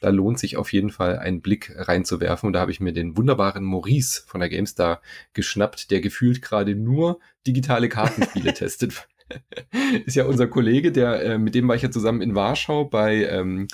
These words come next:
bei Gwent. Jetzt hat er Magic the Gathering, dann war er in den U S A und hat sich das neue Spiel von Dota angeschaut.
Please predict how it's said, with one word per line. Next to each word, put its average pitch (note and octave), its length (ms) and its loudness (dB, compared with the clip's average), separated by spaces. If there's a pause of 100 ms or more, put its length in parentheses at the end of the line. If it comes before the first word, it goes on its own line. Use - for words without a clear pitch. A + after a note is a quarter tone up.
(140)
bei G#2 120 2
Gwent. - 480 0 (240)
Jetzt A#2 180 -2
hat A#2+ 80 2
er G#2+ 60 2
Magic G2+ 360 -2
the G2+ 80 -2
Gathering, D3 480 2
dann A2 160 0
war A#2 180 0
er A2 60 2
in A2 100 0
den - 100 -6
U A2+ 60 0
S G#2+ 120 -2
A A2+ 220 0
und C#3 120 4
hat B2+ 140 0
sich - 140 -6
das G#2+ 160 -4
neue A2 280 2
Spiel A2 380 0
von G2+ 220 -2
Dota D#3+ 400 2
angeschaut. E3 720 -2